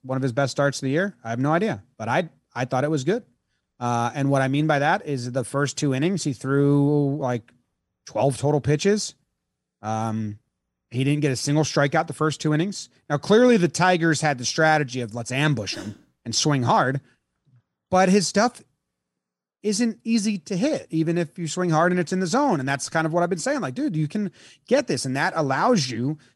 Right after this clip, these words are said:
to build it up. And then he started striking out people like crazy because the Tigers <laughs> bottomed the order. He was in the zone, and they couldn't hit it. Top of the order could put it in play, but it wasn't big hits. Uh, two hits, zero earned runs, seven innings pitched.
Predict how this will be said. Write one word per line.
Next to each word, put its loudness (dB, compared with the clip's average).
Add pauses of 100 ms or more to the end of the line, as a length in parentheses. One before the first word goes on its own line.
(120)
to -2
build 2
it 2
up. 0
And -4
then 2
he -2
started -2
striking -6
out -4
people -2
like -2
crazy -2 (840)
because -8
the -12
Tigers 0
<laughs> -8
bottomed 2
the -6
order. -2
He 2
was 0
in 0
the -4
zone, 2
and -2
they -6
couldn't 2
hit -10
it. -10
Top 2
of -4
the 2
order -2
could 0
put -6
it -8
in -10
play, -4
but -4
it -12
wasn't -2
big -6
hits. 0 (640)
Uh, 0 (160)
two 4
hits, 4
zero 6
earned 4
runs, 0
seven -2
innings -2
pitched. -4